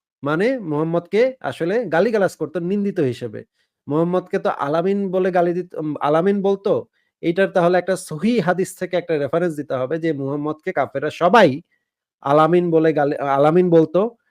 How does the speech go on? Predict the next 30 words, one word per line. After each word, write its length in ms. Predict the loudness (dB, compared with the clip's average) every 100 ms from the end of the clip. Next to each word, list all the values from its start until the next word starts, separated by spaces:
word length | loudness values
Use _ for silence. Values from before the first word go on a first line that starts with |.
| _
সেটা 300 | -2 0 2
যদি 220 | 2 2 0
না 240 | 0 0
দেখাতে 320 | -2 -2 -6
পার-, 300 | -2 -2 -2
মানে, 300 | -4 -2 0
আপনার 280 | 0 0 -2
যে 120 | 0
বন্ধুরা 340 | 0 0 2 2
বলেছে 300 | 0 -2 -4
তারা 200 | -4 -4
তো 120 | -8
সেটা 200 | -6 -2
দেখাতে 340 | -2 -4 -4
হবে 200 | -4 -4
যে 80 | -6
একটা 140 | -8
সহিহ 340 | -8 -2 0 0
হাদিস 260 | 0 -6
থেকে 300 | -8 -6 -6 -8 _ _ _ -6
কা-, 180 | -4 -2
মানে, 260 | -4 -6
পত-, 420 | -4 -4 -4 -10
কাফের 380 | -4 -2 2 2 0 -10 _ -2
মুশরিক 440 | 0 0 4 4
যারা 200 | 6 4
হচ্ছে 200 | 2 0
পৌত্তলিক 540 | -6 -6 -2 2 0 -2 _ _ 2
কুরাইশ 360 | 6 6 4
ছিল, 280 | 0 -2 0